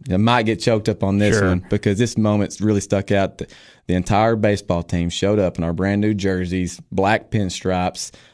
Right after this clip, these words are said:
Speaker 1: uh, coming through the church, and just, it just kinda hit me like, "Wow." You know, we've put a lot of time in as a baseball team, uh, conditioning, drills, off-season, preseason, and then there's all twenty-one guys showing up in their jersey,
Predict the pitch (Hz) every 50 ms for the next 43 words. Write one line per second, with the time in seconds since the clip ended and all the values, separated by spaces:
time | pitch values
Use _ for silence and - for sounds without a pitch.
0 | _ - - 87 87 87 85 - 98 101 92 - 104 107 104 - - 101 92 90
1 | 90 87 - - - - 90 90 87 87 90 82 - 85 82 90 87 - - _
2 | _ - - 85 87 87 92 92 - - 98 90 85 73 95 95 78 71 80 80
3 | 71 73 - - 71 78 80 82 80 76 71 71 69 - _ _ _ _ _ _
4 | - - 87 82 85 85 101 120 117 - 123 107 98 95 95 98 92 87 - 104
5 | 98 95 95 92 90 87 82 87 85 87 95 98 92 - - - 90 90 85 -
6 | 101 95 92 92 95 95 95 98 95 90 - - - - _ - - 80 82 85
7 | 82 85 85 82 - - - _ - - 104 95 87 123 131 117 - 117 113 113
8 | 113 113 113 113 113 113 110 110 110 104 92 92 107 113 117 113 113 117 113 113
9 | 117 113 113 113 113 113 107 - - - - - 107 110 113 - - 113 107 104
10 | 110 107 101 - 113 113 110 107 - 110 110 110 101 113 110 110 104 107 - -
11 | - - _ - 85 85 85 87 90 92 98 98 104 104 104 101 101 - 110 107
12 | 107 104 104 104 104 104 104 101 98 95 92 90 87 90 - 101 95 98 87 -
13 | 98 95 95 95 87 - 101 101 98 98 95 - 87 90 87 87 87